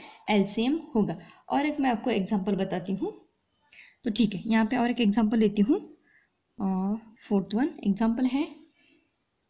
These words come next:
टू, फ़ोर, eight and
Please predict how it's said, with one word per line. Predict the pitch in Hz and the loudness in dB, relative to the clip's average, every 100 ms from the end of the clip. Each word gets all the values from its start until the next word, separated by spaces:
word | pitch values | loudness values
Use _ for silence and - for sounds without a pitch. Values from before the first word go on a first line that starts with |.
| - | -2
टू, | 240 269 381 - - _ - - | 2 2 0 -4 -20 _ -16 -4
फ़ोर, | 208 196 196 277 - _ _ _ _ - | 4 6 6 2 -6 _ _ _ _ 2
eight | 208 254 - - | 4 2 0 -6
and | 180 185 | 0 2